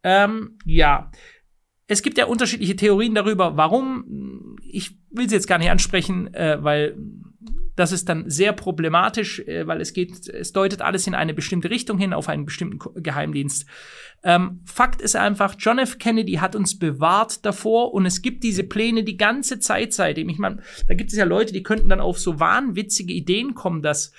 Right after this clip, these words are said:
beispielsweise zwei riesige Hochhäuser auch unter dem gleichen Kontext danach Krieg mit fünf verschiedenen Ländern zu führen,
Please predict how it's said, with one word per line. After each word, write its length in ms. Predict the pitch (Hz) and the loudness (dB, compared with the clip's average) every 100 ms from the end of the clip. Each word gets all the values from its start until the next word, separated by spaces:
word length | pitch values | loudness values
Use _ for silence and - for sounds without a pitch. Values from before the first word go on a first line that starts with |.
| - - | -20 -8
beispielsweise 760 | 160 170 180 185 175 170 175 175 | -4 -2 -4 -4 0 0 0 -4
zwei 280 | - 165 | -2 -2
riesige 460 | 165 226 196 196 - | 0 -2 0 -2 0
Hochhäuser 640 | 214 - - 247 196 180 - | 6 6 6 2 2 0 0
auch 200 | 240 226 | 0 -2
unter 200 | 196 190 | -6 -4
dem 160 | 185 | -4
gleichen 460 | 165 190 311 320 294 | 0 0 0 -2 -6
Kontext 560 | - 190 - - - | 2 6 6 4 -2
danach 380 | 175 175 202 - | 0 2 0 -2
Krieg 300 | - 262 262 | -6 -6 -2
mit 140 | 220 180 | -4 -4
fünf 340 | - 311 - | -2 -2 -2
verschiedenen 880 | - 262 240 - 320 359 285 254 208 | 0 0 0 -4 -4 -2 -2 0 0
Ländern 520 | 202 262 - 370 320 | 2 2 2 0 2
zu 180 | - 269 | 0 0
führen, 540 | - 220 175 160 143 | -2 0 0 0 -6